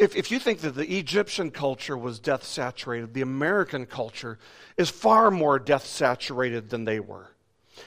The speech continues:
Death is absolutely everywhere in America, if you think about it. I mean, we are exposed to death in, in one form or another over and over and over again. First of all, we, we see it in, in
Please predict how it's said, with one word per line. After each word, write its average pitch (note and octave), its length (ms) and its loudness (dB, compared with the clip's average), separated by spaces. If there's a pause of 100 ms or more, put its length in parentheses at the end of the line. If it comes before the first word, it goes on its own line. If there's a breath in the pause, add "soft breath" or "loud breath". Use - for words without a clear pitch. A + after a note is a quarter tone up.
(120)
Death A3+ 240 8
is F#3 160 4
absolutely G3 720 4 (180 loud breath)
everywhere D3+ 800 4
in C#3 380 -2
America, C#3 480 2
if A#2 100 -2
you D3 80 -4
think D#3+ 240 0
about A#2 240 2
it. A2+ 100 -4
I D3 60 -2
mean, D#3 160 0
we G#3+ 160 4
are D#3 140 6
exposed F#3 720 0
to E3+ 120 -4
death C3+ 380 4 (300 loud breath)
in, E3 200 2
in D3+ 200 0
one G#3+ 220 6
form E3+ 480 4
or D3+ 180 2
another B2+ 400 0 (240 loud breath)
over F3+ 460 6
and C#3 120 -2
over E3+ 400 4
and C#3 120 0
over D#3+ 400 4
again. B2+ 240 -2
First G3 240 -2
of F#3 40 6
all, D#3 60 4
we, D#3+ 140 0
we E3+ 100 0
see E3 220 0
it D#3+ 80 0
in, C3+ 260 -4
in A#2 360 -6